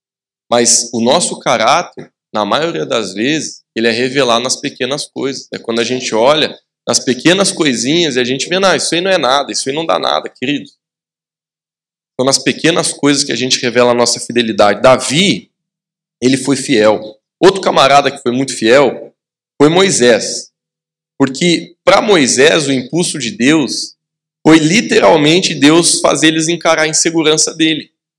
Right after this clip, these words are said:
Lá no início do livro de Êxodo, é interessante a gente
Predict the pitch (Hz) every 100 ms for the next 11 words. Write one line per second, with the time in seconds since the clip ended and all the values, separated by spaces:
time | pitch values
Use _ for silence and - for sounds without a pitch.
0 | _ - 147 175 151 202 175 156 143 139
1 | 107 113 165 139 104 113 135 123 113 131
2 | 135 147 135 135 135 127 127